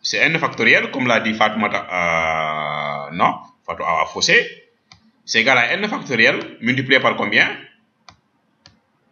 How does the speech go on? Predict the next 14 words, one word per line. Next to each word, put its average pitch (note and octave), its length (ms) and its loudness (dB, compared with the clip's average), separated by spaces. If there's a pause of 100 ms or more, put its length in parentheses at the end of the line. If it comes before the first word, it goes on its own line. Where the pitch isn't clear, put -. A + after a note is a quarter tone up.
(960)
Par G#2 120 2
n C3+ 180 4
plus, - 460 -4 (1700)
n F#2 180 -2
plus D3 200 -2
un. B2+ 300 0 (800)
Vous F2+ 100 -8
êtes - 60 0
d'accord ? A3 340 0 (3250)
Hmm ? D#3+ 240 -8 (1200)
Deux G#3+ 140 4
factoriel, E3+ 720 -2 (260)
c'est F2+ 680 -2 (180)
un G#3+ 400 0